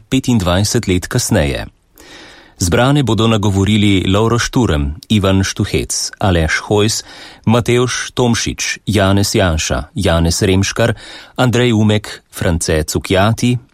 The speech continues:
Janko Kos, Dimitrij Rupel in Borut Rončević.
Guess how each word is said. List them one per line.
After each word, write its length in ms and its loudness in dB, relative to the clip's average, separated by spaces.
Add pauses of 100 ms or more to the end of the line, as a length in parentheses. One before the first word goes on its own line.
(140)
Janko 540 2
Kos, 400 -4 (120)
Dimitrij 520 2
Rupel 400 2 (120)
in 440 2
Borut 480 0
Rončević. 720 -4